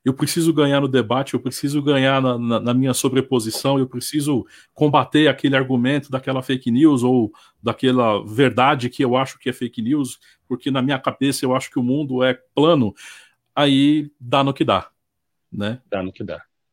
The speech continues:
Speaker 2: Mas ainda temos pessoas que são um pouquinho mais sensatas, que no meio de todo esse caos de pandemia, de vacina, de gente morrendo e tal,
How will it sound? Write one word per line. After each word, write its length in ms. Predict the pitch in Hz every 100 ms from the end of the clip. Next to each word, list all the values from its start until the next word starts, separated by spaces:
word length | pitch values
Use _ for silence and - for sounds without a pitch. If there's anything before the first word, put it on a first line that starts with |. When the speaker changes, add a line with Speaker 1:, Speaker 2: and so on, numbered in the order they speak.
| _ _ _ _ -
Speaker 2:
Mas 200 | 165 170
ainda 240 | 190 190
temos 260 | 185 185 175
pessoas 400 | 165 151 165 160
que 100 | 170
são 200 | - 165
um 60 | 156
pouquinho 440 | 160 - 247 247
mais 520 | 202 165 147 123 - _ _ _ _
sensatas, 880 | - 160 165 - 117 120 147 147
que 260 | - 127 113
no 140 | 113
meio 180 | 107 127
de 100 | 127
todo 180 | 120 160
esse 160 | 175 -
caos 380 | - 120 131 107
de 80 |
pandemia, 580 | 107 135 147 139 160 127
de 80 | 117
vacina, 580 | 117 117 - 139 127 110
de 80 | 104
gente 280 | 117 113
morrendo 340 | 117 104 135 127
e 60 |
tal, 280 | 120 127 151